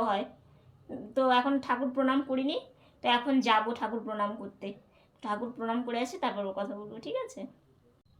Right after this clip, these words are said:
মা, মা, অল্প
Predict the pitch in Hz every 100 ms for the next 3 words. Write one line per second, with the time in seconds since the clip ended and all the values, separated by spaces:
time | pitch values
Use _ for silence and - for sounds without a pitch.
0 | _ _ 247 240 233 233 247 285 - -
1 | _ _ _ _ _ _ _ _ _ _
2 | 233 233 269 302 254 202 208 _ _ _
3 | _ _ _ _ _ _ _ _ _ _
4 | _ _ _ _ - 233 247